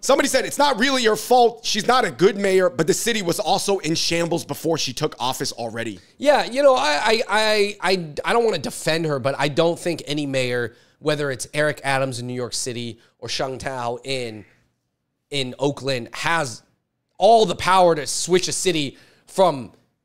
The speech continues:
Speaker 2: bad to good. There is nobody that has that power,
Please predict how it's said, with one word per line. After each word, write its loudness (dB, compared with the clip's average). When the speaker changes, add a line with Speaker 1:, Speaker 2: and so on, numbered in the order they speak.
Speaker 2:
bad -2
to -4
good. 0
There 4
is 0
nobody 4
that -2
has -2
that -2
power, -4